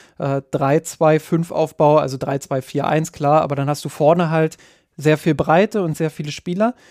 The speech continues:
Und im Spielaufbau hast du relativ wenig Spieler und relativ eng im Zentrum positioniert.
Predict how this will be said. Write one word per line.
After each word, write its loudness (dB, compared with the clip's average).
Und 0
im 2
Spielaufbau 4
hast 0
du -2
relativ -2
wenig 0
Spieler 0
und -4
relativ -2
eng 0
im -2
Zentrum 0
positioniert. -10